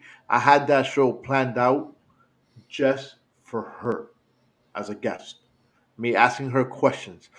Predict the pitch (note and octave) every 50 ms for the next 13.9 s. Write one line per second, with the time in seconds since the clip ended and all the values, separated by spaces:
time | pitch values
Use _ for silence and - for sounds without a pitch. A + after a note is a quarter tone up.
0 | - - - - _ A2+ A2+ A2 - - - B2+ C3+ C3+ C#3+ C#3+ C#3 C#3 C3+ B2+
1 | - - - D3 C3 C#3+ D3 D#3 D#3+ D#3 - - _ - C#3 C#3 C3 B2+ A#2+ -
2 | - - - _ - A#2+ A#2 A#2+ A#2+ A#2+ A#2+ A#2+ B2 - - C3+ C#3 C#3 B2 B2
3 | A#2 A2 A2+ A2 A#2 B2+ C3+ C#3+ C#3 C#3 C3 B2 - - _ - C3+ C3+ C#3+ D#3
4 | E3 D#3 - B2 A#2 - - - F#3 - - - B2 B2 A#2 A2+ G#2+ G#2+ G2+ G2
5 | F#2 F2 - - _ _ _ _ _ _ _ _ _ _ _ _ _ _ _ _
6 | _ _ _ _ _ _ _ _ _ _ _ _ _ _ _ _ _ _ _ _
7 | A2+ A#2 B2 A#2 A2 G#2 - A2+ G#2+ G2 - _ _ _ _ _ _ _ _ _
8 | _ _ - C#3 C#3+ C#3 C3+ B2 A#2+ A2+ G#2 G2+ G#2+ B2 B2 - A#2+ - B2 A2
9 | G#2+ - - G#2 G2 G#2 G#2 G#2 - - A#2+ B2 B2 A2+ A2 G#2+ F#2+ F#2 G#2 A#2+
10 | A#2 A#2 - A2 G#2 A2 G#2 G#2 G2+ - - - - - - _ _ _ _ -
11 | - _ - A2+ G#2+ G2+ G#2+ D3+ C#3 D3+ C#3+ - - D3+ C#3+ C#3 C#3 C3+ C3 B2
12 | A#2+ B2+ B2 B2 A#2+ A#2 G#2 G#2+ C3 C#3+ C#3 C3 C3+ C3 - - C#3 B2+ B2 A#2+
13 | - - - C3+ B2+ B2 A#2+ A2+ G#2 - - - A2+ A2 G#2+ - -